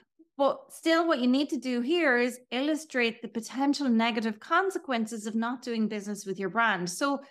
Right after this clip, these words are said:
show your customers how their lives are gonna be negatively impacted if they don't do something, if they don't take action,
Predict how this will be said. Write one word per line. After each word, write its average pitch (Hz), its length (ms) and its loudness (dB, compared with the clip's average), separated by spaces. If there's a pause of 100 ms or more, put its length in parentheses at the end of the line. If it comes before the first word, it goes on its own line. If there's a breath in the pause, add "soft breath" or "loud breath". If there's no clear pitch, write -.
(100)
show 320 380 2
your 349 160 4
customers 226 580 -6
how 220 180 0
their 214 160 0
lives 214 440 2
are 190 60 -4
gonna 214 200 -2
be 202 120 -4
negatively 220 680 -2
impacted 277 520 -2
if - 40 -20
they 277 120 -2
don't 330 360 0
do 370 320 2
something, 262 460 -4
if 285 140 -6
they 285 140 -2
don't 320 420 0
take 311 280 -2
action, 247 600 -2